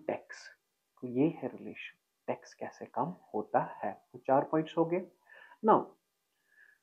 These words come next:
cost of debt, देखो, हर कोई कर्जा, आप इस वक्त पढ़ रहे हो debenture, thirteen percent debenture, ऐसे पढ़ा है आपने, fourteen percent debenture,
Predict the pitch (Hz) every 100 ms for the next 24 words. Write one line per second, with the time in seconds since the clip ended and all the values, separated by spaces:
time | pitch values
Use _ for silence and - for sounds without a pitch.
0 | _ - 196 202 - 202 202 139 113 -
1 | - - 202 - - 190 202 - 208 202
2 | 185 170 123 104 - _ _ 139 - -
3 | 165 165 156 151 156 151 143 143 131 123
4 | 107 - - 165 160 - _ 175 185 180
5 | 180 160 160 - 165 156 147 143 143 143
6 | 139 135 139 135 139 143 - 147 143 135
7 | 131 131 127 - - - _ 175 170 -
8 | - 180 185 180 - 165 160 - 156 143
9 | 139 143 139 -